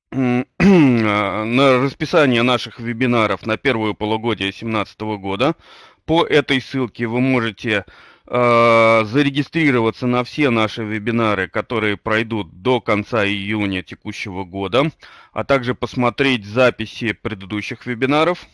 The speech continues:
А, вторая ссылка — это ссылка на наш, э, э, видеоканал в Ютьюбе и, м,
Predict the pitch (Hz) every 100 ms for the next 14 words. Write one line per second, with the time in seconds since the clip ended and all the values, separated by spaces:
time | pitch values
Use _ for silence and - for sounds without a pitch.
0 | _ _ - - - - _ _ 139 143
1 | 143 143 135 - 170 202 170 - 160 131
2 | - 139 - 143 131 123 - 147 120 120
3 | 117 123 131 120 - - - 113 113 110
4 | 101 - - - - 120 117 117 113 110
5 | 107 131 120 120 117 123 120 117 110 104
6 | 117 113 156 208 180 160 - 175 202 127
7 | 120 120 117 113 117 113